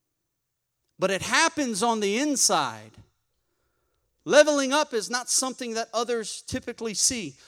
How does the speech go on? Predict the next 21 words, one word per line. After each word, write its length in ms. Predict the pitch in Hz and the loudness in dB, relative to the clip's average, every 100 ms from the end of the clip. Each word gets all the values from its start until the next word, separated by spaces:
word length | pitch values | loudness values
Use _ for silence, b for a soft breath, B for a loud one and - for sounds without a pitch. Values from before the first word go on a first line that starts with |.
| B | B
You 240 | 175 269 294 | -2 -2 0
don't 300 | 277 247 202 | -4 -4 -4
know 380 | 277 247 202 - | 0 0 -4 -8
if 180 | 190 226 | -10 -4
my 240 | 214 214 - | -4 -4 -4
effort 400 | 254 - 180 165 | -8 -6 -8 -6
is 180 | 185 170 | -8 -8
all 280 | - 226 190 | -10 -8 -6
that 140 | 185 | -8
I 140 | 190 185 | -8 -10
have. 400 | 226 190 107 117 _ - | -12 -14 -18 _ _ -16
You 100 | 190 | -8
can 160 | 208 | -6
only 260 | 202 190 175 | -6 -6 -6
see 360 | - - 262 175 | -4 -6 -6 -8
the 100 | 170 | -6
manifestations 1000 | 180 170 170 160 - 240 220 - 147 156 | -6 -8 -10 -14 -10 -10 -10 -12 -12 -12
of 120 | 143 | -8
what 240 | 165 185 | -6 -4
I've 220 | 170 170 | -6 -6
done. 320 | 196 247 110 | -10 -12 -16